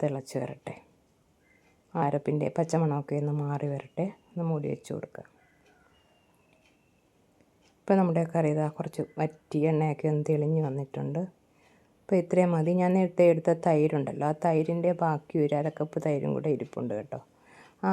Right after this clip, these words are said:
അരക്കപ്പ് തൈര് നമുക്കതിലേക്ക് ചേർത്ത് കൊടുക്കാം. ഞാൻ സ്റ്റൗ ഓഫ് ചെയ്തിട്ടാണ് തൈര് ചേർത്ത് കൊടുക്കുന്നത്. ഈ ചട്ടിയുടെ ചൂടിൽ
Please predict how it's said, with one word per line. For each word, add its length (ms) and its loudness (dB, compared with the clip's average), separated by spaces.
അരക്കപ്പ് 460 2
തൈര് 280 2
നമുക്കതിലേക്ക് 680 -4
ചേർത്ത് 300 -4
കൊടുക്കാം. 260 -6
ഞാൻ 120 -2
സ്റ്റൗ 200 2
ഓഫ് 200 -2
ചെയ്തിട്ടാണ് 540 -2
തൈര് 360 -2
ചേർത്ത് 280 -8
കൊടുക്കുന്നത്. 440 -16
ഈ 60 4
ചട്ടിയുടെ 360 4
ചൂടിൽ 300 2